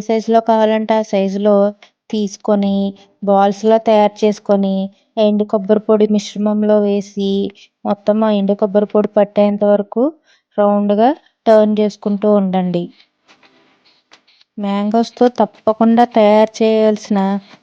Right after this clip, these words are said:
స్వీట్ ఐటమ్ అండి. ఒక్కసారి రుచి చూసారంటే మళ్ళీ మళ్ళీ చేసుకుంటూనే ఉంటారు, తిన్నవాళ్ళు మళ్ళీ మళ్ళీ కావాలని అడుగుతూనే ఉంటారు, అంత టేస్టీగా ఉంటుందండి. దీనికి ఎక్కువ శ్రమ పడాల్సిన పని కూడా లేదు. చూడండి,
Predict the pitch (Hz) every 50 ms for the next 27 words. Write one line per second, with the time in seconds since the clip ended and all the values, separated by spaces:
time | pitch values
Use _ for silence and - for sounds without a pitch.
0 | _ _ _ - 226 214 214 - - 220 214 214 - 220 220 220 214 208 196 196
1 | 196 202 202 196 - _ _ _ - 208 - - - 220 208 - 208 208 214 214
2 | 226 214 214 214 208 - - 226 208 - 214 214 214 202 - 220 220 220 226 220
3 | 214 - 226 220 214 208 208 208 220 220 220 220 220 214 220 220 214 - 214 202
4 | 202 - _ - 214 208 208 214 214 214 214 220 220 214 214 214 208 208 214 214
5 | 233 233 - 226 208 208 208 208 214 214 214 220 214 214 208 202 208 214 214 214
6 | 214 214 214 214 - - 202 196 196 196 202 202 208 214 214 208 196 190 190 196
7 | 190 190 - - 208 208 214 220 208 202 202 196 202 196 190 190 190 _ _ _
8 | _ _ _ _ 196 196 202 196 - - - - 208 208 202 - - 226 226 226
9 | 226 220 220 214 208 214 214 208 208 202 196 190 190 196 190 - - _ _ _
10 | - 233 220 220 208 220 214 202 - - 214 214 214 214 208 208 214 214 _ _
11 | _ _ - - - 208 202 208 202 196 214 208 208 208 202 202 - 214 208 208
12 | 214 202 196 196 196 - 208 202 214 214 214 202 190 185 175 175 175 175 226 _
13 | _ _ _ _ _ _ _ _ _ _ _ _ _ _ _ _ _ _ _ _
14 | - - _ - 226 220 208 220 220 226 233